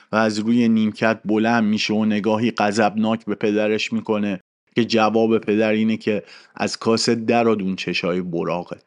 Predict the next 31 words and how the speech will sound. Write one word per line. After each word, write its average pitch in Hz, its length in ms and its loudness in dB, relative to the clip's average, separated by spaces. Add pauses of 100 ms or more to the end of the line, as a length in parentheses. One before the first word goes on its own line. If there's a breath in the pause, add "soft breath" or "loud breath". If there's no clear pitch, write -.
(540)
عرفان 110 580 0
غر 117 240 4
می‌زنه 98 640 0 (260 loud breath)
و 101 100 0
با 110 180 2
جثهٔ 107 540 0
کوچکی 107 580 -4
که 104 180 -2
داره 104 260 0
میره 110 260 0
بالا 107 580 2 (260 loud breath)
و 104 80 0
اول 104 460 0
روی 107 240 0
نیمکت 107 540 0
سبز 104 400 -2
آهنی 101 540 0
میسته 107 680 0 (280 loud breath)
و 101 120 2
بعد 98 380 -2
میچرخه 104 640 -2
و 98 120 2
کتش 107 440 -2
رو 98 160 -4
باز 104 400 0
می‌کنه 98 400 -4
و 98 160 0
روی 104 240 0
پشتی 104 540 -2
نیمکت 98 520 -2
میشینه، 80 440 -6